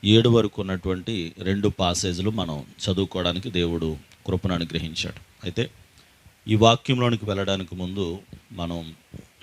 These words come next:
మామూలుగా ఆలోచన చేయడానికి ప్రయత్నం చేసినట్లయితే, ఈ లోకంలో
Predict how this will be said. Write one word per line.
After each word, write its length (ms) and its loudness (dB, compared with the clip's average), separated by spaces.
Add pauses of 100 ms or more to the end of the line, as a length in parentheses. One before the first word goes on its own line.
(180)
మామూలుగా 680 0 (720)
ఆలోచన 460 6
చేయడానికి 400 0
ప్రయత్నం 440 -4
చేసినట్లయితే, 800 -8 (2500)
ఈ 80 6
లోకంలో 680 6